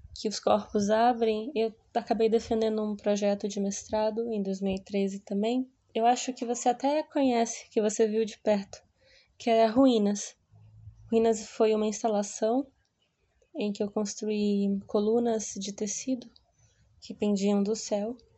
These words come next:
que eram, na verdade, cubículos muito estreitos, em que apenas cabia uma pessoa. E essas colunas, elas estavam espalhadas num retângulo, sob, sobre um,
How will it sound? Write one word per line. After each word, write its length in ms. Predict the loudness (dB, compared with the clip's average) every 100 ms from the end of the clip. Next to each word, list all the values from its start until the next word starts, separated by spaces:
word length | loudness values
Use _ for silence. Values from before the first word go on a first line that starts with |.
| _
que 120 | -4 0
eram, 120 | 2
na 140 | 2
verdade, 720 | 2 2 2 0 -2 -4 -6 -8 -14 _ _ _
cubículos 600 | -8 0 0 2 0 2
muito 280 | 2 2 2
estreitos, 720 | -6 -2 0 0 -2 -8 -12 -16 _ _ _ _
em 60 | -16
que 280 | -4 0 0
apenas 420 | 2 2 2 0
cabia 400 | 0 0 2 2
uma 140 | 2 0
pessoa. 640 | -4 -4 -4 -2 -4 -8 _ _ _ _ _ _ _ _ -10
E 240 | -4 2
essas 480 | 2 2 -2 -4 -4
colunas, 580 | -2 0 2 2 0 0
elas 220 | 0 0
estavam 540 | -4 0 2 2 0 -2
espalhadas 920 | -4 0 2 2 2 0 -2 -6 -6 -8 -4
num 140 | -2
retângulo, 760 | -2 -2 0 2 2 0 -2 -4 _ _ _ _ _ _ _ _
sob, 960 | -12 -4 -4 -4 -4 -2 -2 -2 -2 -4
sobre 320 | -4 0 0
um, 140 | -2